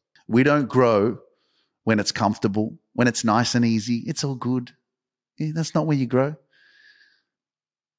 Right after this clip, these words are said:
You know, I am getting prepared for my first live event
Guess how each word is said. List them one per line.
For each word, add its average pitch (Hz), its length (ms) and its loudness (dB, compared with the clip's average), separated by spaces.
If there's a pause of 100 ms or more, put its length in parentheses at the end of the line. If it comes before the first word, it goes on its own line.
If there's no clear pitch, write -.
(720)
You 110 120 0
know, 117 280 0 (400)
I 139 220 4
am 131 220 4
getting 113 320 2
prepared 110 680 0 (680)
for 110 520 0 (720)
my 107 160 2
first 139 340 2
live 120 380 2
event 117 460 0